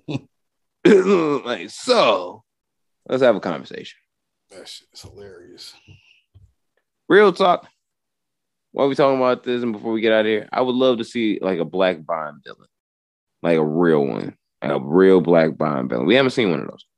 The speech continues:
Speaker 1: I would like to see a black Bond and a black Bond villain. Both would be dope. Not in the same movie, but both would be dope.
Speaker 2: A black Bond villain would be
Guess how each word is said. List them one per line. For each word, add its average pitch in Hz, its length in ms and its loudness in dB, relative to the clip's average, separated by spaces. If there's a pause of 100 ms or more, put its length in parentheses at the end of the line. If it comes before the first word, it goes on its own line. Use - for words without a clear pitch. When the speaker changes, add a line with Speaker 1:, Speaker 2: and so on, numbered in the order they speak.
(1500)
Speaker 1:
I 107 40 -20
would 98 80 -20
like 101 160 -18
to 107 60 -20
see - 160 -14
a 104 60 -10
black 104 380 -10
Bond 113 340 -12
and 127 140 -12
a 120 40 -12
black 82 320 -16
Bond 90 340 -20
villain. 98 280 -20 (680)
Both 113 400 -16
would - 140 -18
be 87 100 -18
dope. 95 300 -16 (720)
Not 107 160 -6
in 104 80 -16
the 101 80 -14
same 107 340 -4
movie, 107 440 -6
but 92 160 -18
both 110 240 -14
would 92 80 -12
be 92 120 -14
dope. 110 320 -16 (1400)
Speaker 2:
A - 60 0
black 117 460 4
Bond 110 360 2
villain 92 320 2
would 78 160 -2
be 73 220 -12